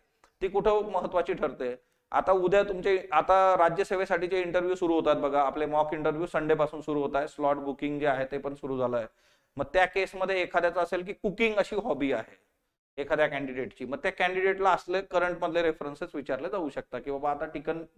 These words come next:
चिकन टिक्का मसालाशी संबंधित व्यक्ती न्यूज मध्ये होत्या, तर त्या माहित आहेत का तुम्हाला? कारण कुकिंग बरीच लोक सांगतात. जवळपास जे आहे की <clears throat> overall शंभर टक्क्याचा विचार केला, तर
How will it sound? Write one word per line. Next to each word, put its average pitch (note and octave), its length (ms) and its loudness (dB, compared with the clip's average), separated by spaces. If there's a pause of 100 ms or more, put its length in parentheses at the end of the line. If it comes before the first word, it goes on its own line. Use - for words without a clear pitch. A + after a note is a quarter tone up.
चिकन E3 260 -10
टिक्का D#3 240 -4
मसालाशी D3+ 880 -6
संबंधित D#3 480 -2
व्यक्ती D#3+ 260 -2
न्यूज F3 240 -4
मध्ये C#3+ 240 -2
होत्या, A#2+ 340 -4
तर C#3 60 -6
त्या D3+ 160 -4
माहित D3+ 280 -4
आहेत C#3 180 -4
का C3 100 -6
तुम्हाला? A#2 300 -10
कारण C#3+ 220 -6
कुकिंग G3+ 420 -2
बरीच G3+ 240 2
लोक E3+ 200 -4
सांगतात. C3 340 -6 (440)
जवळपास F3+ 560 6
जे G3 80 2
आहे D3+ 320 4
की - 1000 -6
<clears throat> - 420 -8
overall E3+ 340 6
शंभर E3+ 320 2
टक्क्याचा E3+ 320 0
विचार G3 280 0
केला, D#3+ 180 -2
तर F#3 120 -6